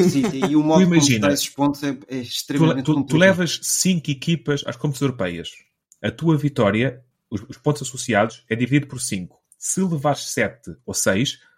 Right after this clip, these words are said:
Speaker 2: a tua vitória, os pontos associados são divididos por mais. O que é que acontece
Speaker 1: Yeah.
Speaker 2: sempre em Portugal?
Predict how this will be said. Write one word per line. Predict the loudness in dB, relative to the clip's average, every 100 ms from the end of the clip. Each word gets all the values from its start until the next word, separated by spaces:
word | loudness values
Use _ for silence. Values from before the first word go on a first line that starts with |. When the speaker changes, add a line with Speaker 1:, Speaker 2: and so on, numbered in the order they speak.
| -8
Speaker 2:
a | -4
tua | 0
vitória, | 0 0 0 -2
os | -4
pontos | -6 -8
associados | -8 -8 -2 0 0
são | -2
divididos | -2 -2 -2
por | 0
mais. | 2 0 -4 _ _ _
O | -10
que | -6
é | -6
que |
acontece | -2 0
Speaker 1:
Yeah. | 0 -2
Speaker 2:
sempre | -2 -2
em |
Portugal? | -2 -2 -2 -2